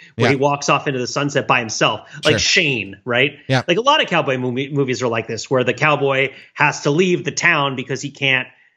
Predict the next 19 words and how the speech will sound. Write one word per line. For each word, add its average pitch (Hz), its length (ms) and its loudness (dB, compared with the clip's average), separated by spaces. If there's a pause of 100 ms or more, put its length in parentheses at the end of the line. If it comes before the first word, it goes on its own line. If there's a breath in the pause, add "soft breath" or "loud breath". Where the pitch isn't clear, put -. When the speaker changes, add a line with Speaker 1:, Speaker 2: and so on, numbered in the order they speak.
Speaker 1:
as 123 140 -2
you 147 60 -4
said, 147 200 2
he's 139 240 -2
the 151 120 2
person 143 600 -2
who 131 100 -2
does 139 220 2
the 120 80 -4
violence, 127 640 0 (280 loud breath)
and 131 100 -2
he 156 140 2
can't 147 340 0
exist 123 400 -4
within 131 300 0
the 127 100 -4
society 120 600 -2
that 107 160 -6
he 107 400 -8